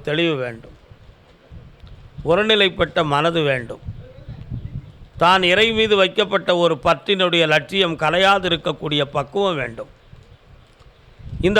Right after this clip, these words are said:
பக்குவமெல்லாம் இருந்தால்தான் அவன் அந்த நிலையை அடைய முடியும் என்பதுதான் ஒரு பெரிய விஷயம். பாம்பாட்டி சித்தரை பற்றி எல்லோரும் கேள்விப்பட்டிருப்பீர்கள். மூன்று இடத்தில் சமாதியானார்.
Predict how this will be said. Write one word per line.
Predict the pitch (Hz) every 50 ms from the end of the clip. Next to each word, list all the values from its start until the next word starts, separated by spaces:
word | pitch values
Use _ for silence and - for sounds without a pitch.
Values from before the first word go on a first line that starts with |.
| 202 - 196
பக்குவமெல்லாம் | 185 - - 247 254 247 240 240 240 247 254 262 247 214 208
இருந்தால்தான் | 214 220 226 226 214 208 196 208 220 220 208 190
அவன் | 185 180 175 170
அந்த | 160 151 160 147 156
நிலையை | 165 196 208 202 190 175 151 147
அடைய | 156 190 208 202 190 175
முடியும் | 170 165 156 156 151 147 147
என்பதுதான் | 147 156 151 143 139 131 156 160 143 - - - - - - - - - - - - - - - - - - - - - - - - -
ஒரு | 127 127 117
பெரிய | - 143 147 151 147 123 107
விஷயம். | - - - - - - - - - - - - - - - - - - - - - - - -
பாம்பாட்டி | 156 175 208 214 226 226 220 208 185
சித்தரை | 175 190 - 190 180 180 165
பற்றி | 160 170 151 180 170 160
எல்லோரும் | 156 170 170 170 160 135 156
கேள்விப்பட்டிருப்பீர்கள். | 160 170 170 151 131 135 127 - 123 - - - - - - - _ _ _ - - - _ _ _ _ _ _ _ - - - - - - - - - - - _ _ _ _ - _ _ _ _ - - _ - _ - - - - - - - - - 131 127 120 156 160
மூன்று | 185 220 240 233 214 214 214
இடத்தில் | 247 277 277 269 262 247 202 -
சமாதியானார். | 208 202 214 220 214 196 202 190 190 180 170 170 165 156 135